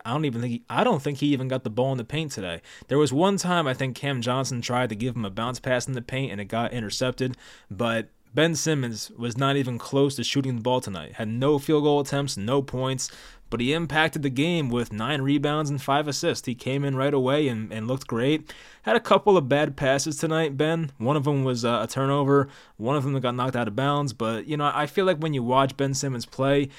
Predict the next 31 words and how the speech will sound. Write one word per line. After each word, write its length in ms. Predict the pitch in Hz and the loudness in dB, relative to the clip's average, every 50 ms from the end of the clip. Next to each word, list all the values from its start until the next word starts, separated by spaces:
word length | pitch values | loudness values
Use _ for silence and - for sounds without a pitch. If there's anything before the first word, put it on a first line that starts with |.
| - - - | -20 -16 -8
he's 200 | - 123 120 104 | -6 -4 -2 2
definitely 400 | - 139 151 139 - 151 147 123 | 2 2 2 2 0 -2 0 0
a 120 | 117 107 | 0 -2
positive 640 | 98 - - - 113 120 135 135 147 143 147 151 139 | -4 -6 -4 -2 0 2 2 2 2 2 2 0 0
for 120 | - 156 151 | 2 2 2
this 180 | 156 156 147 | 2 2 0
team. 460 | - - 160 160 165 165 160 156 160 | -2 -2 -2 -2 -2 -2 -4 -4 -6
So 460 | - - - 127 113 113 113 113 113 - | -6 -4 -2 0 2 2 2 0 0 -2
hopefully 520 | - - 139 143 143 139 151 151 151 135 | -2 0 0 0 0 0 0 0 0 2
he 100 | 135 135 | 2 2
stays 300 | 131 - 143 143 143 131 | 2 2 0 0 0 0
healthy 540 | - 120 123 135 139 139 156 151 156 156 135 | -2 -2 -2 -2 0 0 0 0 0 0 0
and, 220 | 123 117 113 110 - - - - - - - - - - - - - | -2 -4 -6 -8 -10 -12 -20 -20 -20 -20 -20 -20 -20 -20 -18 -10 -4
you 120 | - 127 | -2 0
know, 100 | 131 127 | 0 0
works 300 | 113 113 139 139 - - | 2 2 0 0 0 0
up 100 | 156 - | -2 0
that 180 | - 151 151 139 | 0 0 0 2
value, 380 | 123 135 170 202 190 120 104 101 | 2 2 4 4 4 2 0 -2
because 440 | 98 117 113 - 120 123 123 - | -4 -6 -6 -4 -4 -4 -2 0
hopefully 360 | - 147 165 175 - - 170 165 | 2 2 2 2 2 0 -2 -2
in 60 | 156 | 0
the 100 | 143 135 | 0 2
offseason 580 | 139 156 170 165 - - 170 170 160 180 147 | 2 2 2 2 2 2 2 4 2 0 -2
this 120 | 123 117 - | -2 -4 -6
team 260 | - - 147 147 143 | -4 -4 -4 -2 -2
can 160 | 131 127 117 | -2 -2 -2
move 220 | 120 139 143 131 131 | 0 0 2 2 2
off 200 | 131 131 131 - | 2 2 2 0
that 180 | 120 113 - | -2 -4 -4
contract. 720 | - 131 131 147 151 143 - 170 165 165 160 143 - - | -2 -2 -2 -2 -2 0 2 4 6 6 4 2 -2 -10